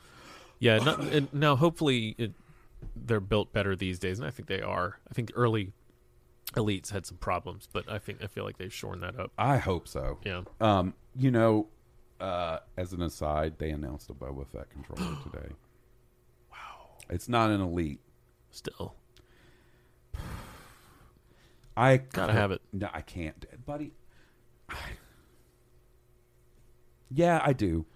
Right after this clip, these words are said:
Speaker 2: <laughs> I know, but man, like, I just spent all that money on that Halo controller.
Speaker 1: Yeah.
Speaker 2: And Evan was asking me about it. Speaking of Evan, he was like, "Well, how's that new Elite controller?" I was like, "Oh, it's awesome." And I was like,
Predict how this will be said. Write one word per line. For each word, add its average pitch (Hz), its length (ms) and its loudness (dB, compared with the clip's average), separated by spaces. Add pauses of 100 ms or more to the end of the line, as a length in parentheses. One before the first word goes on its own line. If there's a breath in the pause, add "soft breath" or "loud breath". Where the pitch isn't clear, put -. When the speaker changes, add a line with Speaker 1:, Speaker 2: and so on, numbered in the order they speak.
Speaker 2:
<laughs> - 1300 0
I 214 120 0
know, 202 340 8
but 170 200 2
man, 208 300 6
like, 202 360 4
I 220 100 8
just 196 360 4
spent 202 260 2
all 160 180 6
that 160 220 6
money 165 240 6
on 160 140 6
that 143 200 2
Halo 147 320 4
controller. 156 560 0
Speaker 1:
Yeah. 170 320 2 (100)
Speaker 2:
And 139 280 4
Evan 185 320 6
was 131 160 2
asking 131 340 2
me 151 120 6
about 151 240 4
it. 143 60 -4
Speaking 120 300 0
of 92 60 0
Evan, 110 240 2
he 131 100 4
was 131 140 2
like, 113 160 -2
"Well, 110 100 -6
how's 131 240 0
that 113 180 0
new 104 160 4
Elite 92 300 0
controller?" 87 400 -2
I 85 60 -4
was 82 100 -10
like, 87 180 -10
"Oh, 98 200 6
it's 78 160 -6
awesome." 98 400 2
And 87 100 -2
I 92 60 0
was 92 120 -4
like, 85 220 0